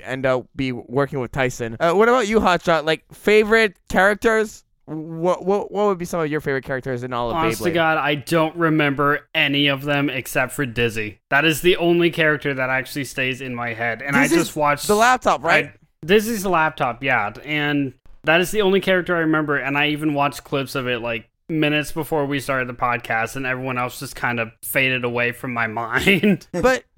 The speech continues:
Speaker 1: Dizzy is, like, okay, so here's what was my confusion. I know, like, some of the Beyblades had monsters in them,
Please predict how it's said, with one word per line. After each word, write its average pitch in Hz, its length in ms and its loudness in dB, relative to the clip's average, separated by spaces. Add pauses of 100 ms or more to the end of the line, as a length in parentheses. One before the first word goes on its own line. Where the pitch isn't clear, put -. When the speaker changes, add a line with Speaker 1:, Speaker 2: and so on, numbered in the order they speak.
(160)
Speaker 1:
Dizzy 294 320 6 (260)
is, 220 300 0 (140)
like, 190 120 -2
okay, 214 240 2 (180)
so 208 220 0
here's 240 220 2
what 254 160 2
was 196 160 2
my 214 80 2
confusion. 180 420 -2
I 175 120 2
know, 254 260 6
like, 226 280 2 (140)
some 208 220 2
of 247 80 4
the 226 80 4
Beyblades 208 440 2
had 175 200 -2
monsters 170 520 2
in 226 120 0
them, 240 320 2